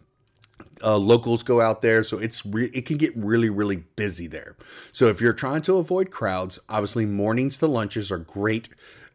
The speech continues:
uh, on, on all days of the week, just to kinda give you a heads up. Also, you know, obviously if it's a holiday, it's gonna be kinda tough because, like, Labor Day, fourth of July is coming up, um, Memorial Day, all those things. Like,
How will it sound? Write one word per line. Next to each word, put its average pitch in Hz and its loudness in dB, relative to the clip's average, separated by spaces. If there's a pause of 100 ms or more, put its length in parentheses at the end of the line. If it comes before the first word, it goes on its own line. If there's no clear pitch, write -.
uh, 113 2 (360)
on, 113 2
on 104 -6
all 104 0
days 95 -2
of 92 -2
the 98 0
week, 135 -2
just 117 -6
to 113 -6
kinda 107 -2
give 95 -10
you 95 -6
a - -8
heads 95 -8
up. 117 4 (260)
Also, 131 4
you 113 -6
know, 101 -2
obviously 101 -2
if 92 0
it's 92 -8
a 90 -6
holiday, 131 4 (400)
it's - -16
gonna 107 -2
be 95 -4
kinda 87 -8
tough 135 2
because, 101 -6
like, 87 -6
Labor 104 0
Day, 104 0 (240)
fourth - -2
of 101 -10
July 101 0
is 98 -6
coming 101 -6
up, 92 -4 (100)
um, 90 -4 (160)
Memorial 98 -2
Day, 95 -4
all 113 2
those 107 2
things. 101 -6
Like, 90 -4